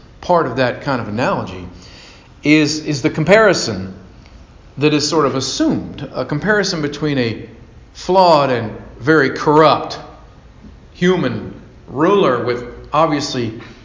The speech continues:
mixed motives, you know, to put it mildly, and really sinful motives, that's trying to attain that kind of power.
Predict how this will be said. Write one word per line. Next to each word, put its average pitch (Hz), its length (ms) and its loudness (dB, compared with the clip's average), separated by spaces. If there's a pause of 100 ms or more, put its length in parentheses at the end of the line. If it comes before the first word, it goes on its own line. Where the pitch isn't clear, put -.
(160)
mixed 175 640 2
motives, 160 760 2
you 127 80 0
know, 117 160 0
to 117 80 -2
put 139 180 -2
it 110 100 -4
mildly, 117 400 -2
and 139 120 -2
really 139 160 2
sinful 147 460 0
motives, 110 540 0 (1700)
that's 165 360 2
trying 180 380 4
to 151 140 0
attain 151 340 0
that 131 180 0
kind 131 180 0
of 104 100 -6
power. 110 500 -2